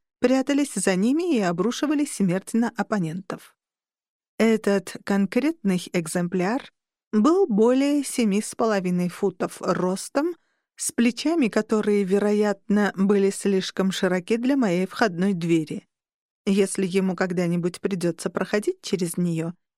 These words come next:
ему придётся повернуться боком. Я повернулась так, чтобы видеть,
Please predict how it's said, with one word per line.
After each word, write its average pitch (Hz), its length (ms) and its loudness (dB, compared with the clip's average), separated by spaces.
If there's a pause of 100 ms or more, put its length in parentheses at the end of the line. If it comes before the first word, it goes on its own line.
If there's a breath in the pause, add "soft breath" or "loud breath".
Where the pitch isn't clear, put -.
(220)
ему 269 300 0
придётся 254 420 -4
повернуться 208 560 -2
боком. 175 380 -4 (1040)
Я 226 220 4
повернулась 226 580 2
так, 277 180 -2
чтобы 202 300 0
видеть, 226 460 -2